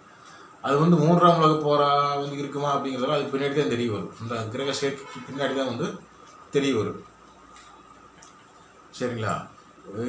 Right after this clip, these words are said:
இது இன்னொரு ஸ்பெஷல் என்னன்னு சொல்லி கேட்டிங்கன்னா, ஆ, அதாவது இந்த வருடத்தில் வந்து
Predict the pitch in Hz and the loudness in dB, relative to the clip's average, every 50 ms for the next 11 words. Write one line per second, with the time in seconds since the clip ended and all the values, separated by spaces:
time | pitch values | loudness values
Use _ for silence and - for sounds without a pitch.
0 | 131 135 139 139 147 147 143 139 135 135 135 135 139 156 165 180 190 185 175 - | -6 -4 0 2 4 4 4 4 2 0 -2 -2 0 2 4 4 6 4 4 2
1 | - - 165 - 180 175 165 165 160 160 156 151 139 139 131 135 123 127 123 131 | 2 0 0 0 0 0 0 0 0 0 -2 -2 -4 -2 -2 0 0 0 -2 -2
2 | 139 156 180 175 - - - - - 131 123 127 127 123 123 123 120 120 117 117 | 0 0 -2 -2 -4 -8 -14 -14 -12 -10 -8 -6 -4 -4 -4 -4 -4 -6 -6 -6
3 | 117 113 113 120 139 139 139 135 131 131 135 139 139 139 135 131 131 127 123 123 | -6 -8 -4 -2 -2 0 0 -2 -2 -4 -4 -2 -2 0 0 0 0 0 -2 -2
4 | 120 117 113 113 120 135 147 160 160 170 160 160 151 143 135 131 135 147 180 | -2 -2 -2 -2 -2 0 0 0 0 0 0 0 0 0 0 0 0 -2 -2